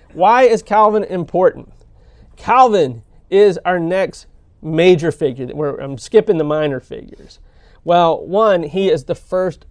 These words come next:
great systematizer of the Protestant faith. He takes the collection of teaching the Bible, and for, here's, he's not ordained.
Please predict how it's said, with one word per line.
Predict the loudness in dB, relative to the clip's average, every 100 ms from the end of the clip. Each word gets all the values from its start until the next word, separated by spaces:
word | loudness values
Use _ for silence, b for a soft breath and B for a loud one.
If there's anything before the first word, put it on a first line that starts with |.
| -8
great | -4 -4 -4 -16
systematizer | -14 -4 -4 -4 -6 -8 -10 -10 -12 -14 -18 -14
of | -14
the |
Protestant | -12 -10 -10 -12 -20 -20
faith. | -20 -20 -20 _ _ _ _ _ _ _ _ _ _ _ _ -20 _ b b b b b
He | -6 -6
takes | -6 0 2 2 -2
the | -6
collection | -2 -2 -2 -4 -8
of | -8
teaching | -6 -8 -6
the | -6
Bible, | -4 -4 -4 -8
and | -12 -10
for, | -6 -6 -8 -20 -14
here's, | -8 -6 -8 -8
he's | -6 -4
not | -4 -2
ordained. | -4 -4 -8 -14 -20